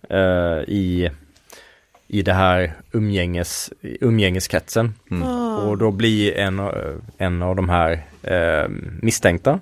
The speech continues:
Speaker 2: Mm.
Speaker 1: Eh, och för de, för att ha en viss historik där så, eh, så börjar alla misstänka att, "Nej, men det måste vara den här personen."
Speaker 3: Mm.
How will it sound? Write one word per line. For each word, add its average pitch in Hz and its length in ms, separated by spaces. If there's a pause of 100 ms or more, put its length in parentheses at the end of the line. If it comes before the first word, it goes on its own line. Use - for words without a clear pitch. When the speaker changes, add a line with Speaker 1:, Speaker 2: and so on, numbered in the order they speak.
(320)
Speaker 2:
Mm. 87 120 (220)
Speaker 1:
Eh, 95 280
och - 360 (480)
för 101 360
de, 101 260
för 101 60
att - 80 (120)
ha 98 60
en 95 80
viss - 400
historik 107 680
där 90 220
så, 92 500
eh, - 180 (440)
så - 300
börjar 98 480
alla 92 200
misstänka 95 460
att, 90 120
"Nej, 85 140
men 95 120
det 98 120
måste 101 360
vara 92 80
den 85 80
här 87 140
personen." 92 520 (100)
Speaker 3:
Mm. 196 220